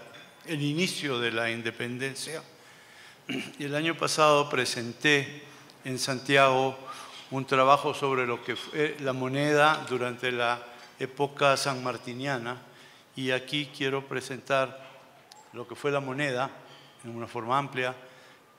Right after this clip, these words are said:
en la época de Bolívar. El proceso se inicia en el caso peruano en mil novecientos veinte, mil ochocientos veinte, cuando llega la Escuadra Libertadora a Paracas,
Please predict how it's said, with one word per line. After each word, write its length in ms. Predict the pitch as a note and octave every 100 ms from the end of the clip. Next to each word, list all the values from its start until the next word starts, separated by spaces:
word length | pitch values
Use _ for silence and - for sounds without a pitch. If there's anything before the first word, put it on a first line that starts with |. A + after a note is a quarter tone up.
| -
en 220 | C#3 C3
la 160 | B2+ C3
época 540 | C3 C3+ - C3+ C3
de 100 | A#2+
Bolívar. 500 | A#2 A#2 B2 A2+ F#2+ - - - _ _ _ - - - - - - _ _ _
El 160 | D#3 C#3+
proceso 500 | D3 C#3+ G3 G3 G3
se 160 | E3
inicia 540 | D3 D3+ E3+ - C#3+ B2
en 80 |
el 80 | A2+
caso 320 | A2+ C#3 D3+
peruano 540 | C#3 B2+ B2+ D3 C#3+ C#3+ C#3+ - - -
en 140 | C3+ B2+
mil 160 | D3+
novecientos 1000 | D#3+ C#3 A#2+ - C#3 C3+ C3 C#3+ B2+ - - -
veinte, 480 | B2 C#3+ D3 D3+ -
mil 180 | C3 C3+
ochocientos 760 | C#3 B2 C#3+ D3 - C#3 A2+
veinte, 460 | C3+ D#3 D3 D3 C#3+
cuando 320 | C3 A#2+ B2
llega 580 | A#2+ C3+ D3 D3 D3+ D3 - - - -
la 80 | B2
Escuadra 440 | A2+ D3 D3 D3
Libertadora 1200 | D3 C3 B2 A#2 C3 B2 C3 C#3+ C#3 C3+ C#3+ - -
a 140 | B2+
Paracas, 760 | B2 C3+ C#3+ C3+ D3 - -